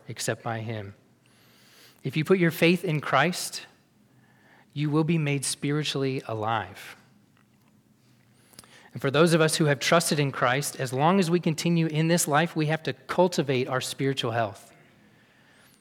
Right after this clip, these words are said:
as we continue to be made more and more like Jesus. So what, what would it look like if your physical health mirrored your spiritual health? Unfortunately, I think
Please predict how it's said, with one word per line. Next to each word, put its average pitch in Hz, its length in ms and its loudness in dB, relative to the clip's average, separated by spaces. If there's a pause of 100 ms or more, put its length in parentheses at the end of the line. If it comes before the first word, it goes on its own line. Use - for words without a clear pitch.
(960)
as 123 160 -6
we 135 120 -2
continue 143 400 -4
to 131 100 -10
be 123 140 -6
made 120 200 -4
more 123 300 -6
and 123 160 -8
more 120 180 -4
like 107 260 -8
Jesus. 101 460 -10 (2750)
So - 140 -8
what, 156 280 0
what 190 140 8
would 220 100 8
it 208 120 2
look 175 220 2
like 113 460 -2
if 127 200 -6
your 127 120 0
physical 156 520 0
health 110 560 -4
mirrored 131 680 0 (140)
your 113 180 -8
spiritual 156 500 -2
health? 87 300 -12 (3500)
Unfortunately, 147 360 -4
I - 20 -2
think 123 200 -6